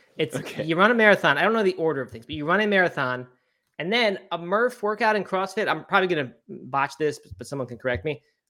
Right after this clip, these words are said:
Speaker 1: uh, is a hundred pull-ups, two hundred sit-up-, or two hundred push-ups, three hundred sit-ups, four hundred squats.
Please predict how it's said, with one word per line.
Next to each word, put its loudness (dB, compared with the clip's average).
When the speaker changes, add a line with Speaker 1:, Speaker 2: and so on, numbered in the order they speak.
Speaker 1:
uh, -2
is -4
a 2
hundred 0
pull-ups, 2
two -4
hundred -2
sit-up-, 2
or -2
two 2
hundred 0
push-ups, -2
three -2
hundred -2
sit-ups, 0
four -6
hundred -6
squats. -8